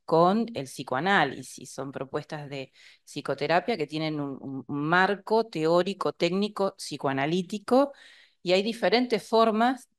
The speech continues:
de abordaje dentro de ese, este, cuerpo teórico y técnico, ¿no? Entonces, a mí me gustaría, eh, pensar que esto, este proyecto no hubiera, este, <laughs> salido adelante sin la lucha denodada,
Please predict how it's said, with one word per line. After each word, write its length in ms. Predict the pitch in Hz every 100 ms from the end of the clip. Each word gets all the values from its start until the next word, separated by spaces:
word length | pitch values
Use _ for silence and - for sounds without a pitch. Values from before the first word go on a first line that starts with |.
| _ _
de 200 | 151 156
abordaje 640 | 147 147 156 180 214 - 262
dentro 360 | 175 160 160 143
de 100 | 147
ese, 460 | - 180 185 -
este, 480 | - 143 - 139 135 _
cuerpo 440 | 170 170 165 156
teórico 420 | 151 139 135 -
y 80 | -
técnico, 580 | - 120 - 123 - 180
¿no? 180 | 220 - - - - _
Entonces, 440 | - 214 226 233
a 140 | 240 226
mí 140 | 277
me 100 | 285
gustaría, 1040 | 240 214 208 185 202 202 185 160 147 - -
eh, 460 | 160 147 143 131 139 _ _ _
pensar 760 | - 147 147 151 196 196 220 226
que 460 | - 170 151 143 151 _ _ _ -
esto, 280 | 196 - 196
este 240 | - 190 180
proyecto 500 | 180 180 202 196 190
no 160 | 196
hubiera, 540 | 196 214 220 190 185 -
este, 500 | 151 _ 170 - 220
<laughs> 0 |
salido 360 | - 220 185 196
adelante 320 | 180 185 190
sin 180 | 190 170
la 120 | 160
lucha 300 | 156 180 202
denodada, 640 | 226 165 156 156 160 151 151